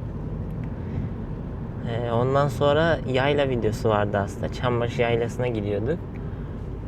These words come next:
Ondan sonra bir üşengeçlik oldu. Bir editleyemedim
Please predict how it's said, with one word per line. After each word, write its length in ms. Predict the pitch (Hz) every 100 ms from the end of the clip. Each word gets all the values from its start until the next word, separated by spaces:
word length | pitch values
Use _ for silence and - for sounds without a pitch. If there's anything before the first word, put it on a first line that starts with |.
| - - - - - - - - - -
Ondan 360 | 135 143 147 135
sonra 280 | 139 151
bir 280 | 143 - -
üşengeçlik 800 | 131 - 139 135 135 - 139 -
oldu. 220 | 113 107
Bir 100 | 113
editleyemedim 800 | 120 120 110 127 123 117 107 104